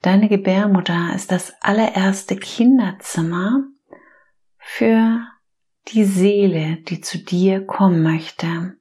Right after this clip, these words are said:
Und du hast jetzt die Möglichkeit, deine Gebärmutter,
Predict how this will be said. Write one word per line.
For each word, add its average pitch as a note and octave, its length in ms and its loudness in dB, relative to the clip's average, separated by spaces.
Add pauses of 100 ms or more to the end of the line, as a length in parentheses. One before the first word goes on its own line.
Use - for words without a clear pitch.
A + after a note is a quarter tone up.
(1300)
Und D#3 460 2
du D#3 120 -6
hast D#3+ 260 -8
jetzt A#3 300 -2
die F#3+ 60 4
Möglichkeit, F3+ 1080 0 (120)
deine D#3+ 280 -4
Gebärmutter, F#3+ 840 -2